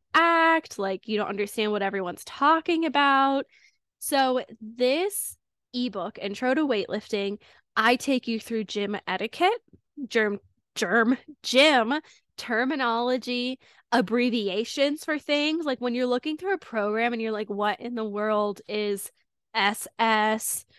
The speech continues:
What is O H P?" These things, I have the abbreviations all in there. And I also have a whole section about barbells, because there's not just the standard barbell. There's, I think I go over five different kinds of barbells in here. So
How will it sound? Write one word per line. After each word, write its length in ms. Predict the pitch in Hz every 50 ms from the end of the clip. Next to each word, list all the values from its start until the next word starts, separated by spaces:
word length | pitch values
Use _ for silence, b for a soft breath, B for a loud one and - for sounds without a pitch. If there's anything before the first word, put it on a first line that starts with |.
| b b b
What 320 | 220 202 226 226 233 - -
is 320 | 220 220 214 214 196 - _ -
O 220 | 226 226 226 -
H 340 | - 214 220 - - - -
P?" 640 | - - - - 262 254 254 247 247 247 240 240 247
These 260 | 208 - 247 247 254 -
things, 460 | - 302 294 302 311 311 320 - _ b b b b b b _ _ _ _ _ -
I 80 | - 247
have 240 | 226 226 247 247 214
the 100 | 254 247
abbreviations 720 | 226 233 226 220 214 208 202 202 190 - 208 208 208 -
all 260 | - - 220 220 220 175
in 140 | 208 196
there. 200 | 196 190 185 165
And 80 | 190 220
I 80 | 220 220
also 320 | - 214 233 247 - 320
have 160 | 277 311 311
a 80 | 269 226
whole 340 | - - - 233 226 254 285
section 540 | - - 202 196 - - - 330 349 339 381 b b b b b b _ _ _ -
about 500 | - - - 214 202 214 202 - - 180
barbells, 560 | - 196 202 214 214 196 202 175 170 - 220
because 240 | - 254 - 269 254
there's 220 | - 254 262 247 262
not 260 | 247 269 262 277 -
just 180 | 320 349 -
the 80 | - 359
standard 540 | - - - - 220 220 220 220 214 208 -
barbell. 400 | - 196 196 196 196 190 190 196
There's, 280 | 233 277 302 - - - b b b b b b b
I 80 | 240 247
think 200 | - 311 285 392
I 100 | 427 403
go 140 | 392 392
over 160 | 381 294 254 214
five 500 | - _ - - 185 175 180 196 226 220
different 260 | 247 240 262 - -
kinds 220 | 226 269 262 247
of 80 | 277 233
barbells 420 | 254 254 254 254 262 254 262 247
in 80 | 277 269
here. 280 | 269 269 262 254 262
So 200 | - - 208 196